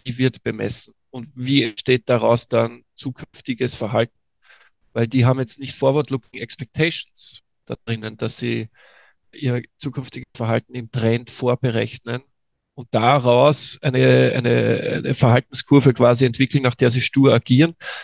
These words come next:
Also sie, sie sind jetzt nicht besonders intelligente Agenten, sie reagieren kurzfristig, ne? Also sie haben jetzt nicht ein Langzeit-Memory, das wäre dann ein, ein, eine nächste auch Untersuchungsform.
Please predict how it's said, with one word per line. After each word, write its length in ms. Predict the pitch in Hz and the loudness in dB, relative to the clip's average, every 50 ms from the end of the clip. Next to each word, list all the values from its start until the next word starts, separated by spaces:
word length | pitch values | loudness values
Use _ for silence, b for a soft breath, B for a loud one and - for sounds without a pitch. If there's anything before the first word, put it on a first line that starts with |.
| B B - | B B -2
Also 220 | - 127 123 131 147 | 2 2 6 6 6
sie, 200 | 139 135 - _ _ | 6 6 4 _ _
sie 180 | - - 151 | -6 -2 -2
sind 260 | 139 - - 151 139 - | 0 0 -2 -2 -2 -2
jetzt 180 | 139 - - | -2 -2 -2
nicht 160 | 151 135 - | -4 -4 -4
besonders 840 | - 147 135 - 139 135 135 143 131 - - - - - - - _ _ _ - - | -4 -4 -2 0 0 0 0 -2 -4 -2 -4 -4 -4 -6 -6 -10 _ _ _ -8 -8
intelligente 640 | 139 - - 147 139 127 - 131 135 147 - - 135 | -4 2 4 4 6 6 4 2 0 0 0 -2 -2
Agenten, 240 | 131 123 131 139 | -2 -2 -4 -4
sie 160 | 135 - 139 135 | -4 -2 0 0
reagieren 640 | 123 127 127 127 - - 135 135 143 147 143 - _ B B B B B B B _ | 2 4 2 2 0 0 0 2 2 0 0 -4 _ B B B B B B B _
kurzfristig, 600 | - - 208 214 - - - 110 - - - _ _ - | 2 4 4 4 4 2 0 0 -2 -2 -12 _ _ -2
ne? 160 | 135 143 147 | 0 0 2
Also 180 | - 127 123 127 | 4 4 4 6
sie 120 | 131 127 | 6 6
haben 120 | 135 135 | 6 4
jetzt 180 | 139 139 - - | 2 0 -2 -2
nicht 180 | 143 135 - 135 | -4 -2 2 4
ein 100 | 123 123 | 6 8
Langzeit-Memory, 1080 | 120 113 110 120 - - - 127 123 131 123 117 120 131 135 135 135 147 160 175 175 - _ _ | 8 6 6 2 0 0 2 2 2 2 0 -2 -2 0 0 0 0 2 0 0 -2 -6 _ _
das 180 | - 123 113 - | 0 0 2 4
wäre 140 | - 117 113 | 4 6 6
dann 180 | 113 113 113 | 6 4 2
ein, 280 | - 117 117 113 113 - _ _ | 2 0 0 0 -2 -6 _ _
ein, 240 | - 120 113 107 101 - _ - | -8 -6 -6 -6 -8 -12 _ -12
eine 300 | - 123 120 - - - _ - | -10 -10 -10 -10 -14 -10 _ 2
nächste 560 | 123 131 123 - - - 135 123 120 120 120 B B B B B B B B B B _ _ _ _ _ | 2 4 4 2 0 2 4 4 4 4 2 B B B B B B B B B B _ _ _ _ _
auch 300 | - 113 113 - - - | -16 -16 -16 -16 -18 -20
Untersuchungsform. 1200 | - 127 - - 117 - 139 143 143 - 156 143 - - - 139 139 139 147 151 147 151 147 - | -20 -18 -14 -12 -8 -6 -4 -6 -6 -6 -10 -14 -10 -4 0 2 4 4 4 4 2 -2 -10 -20